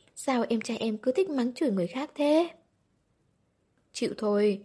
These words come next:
nhà không dạy tốt." Vì Vũ nói: "Sao lại thế được, là do nó học dốt thôi."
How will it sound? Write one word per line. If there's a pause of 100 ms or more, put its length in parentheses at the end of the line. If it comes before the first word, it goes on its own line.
(140)
nhà
không
dạy
tốt." (1040)
Vì
Vũ
nói: (680)
"Sao
lại
thế
được, (180)
là
do
nó
học
dốt
thôi."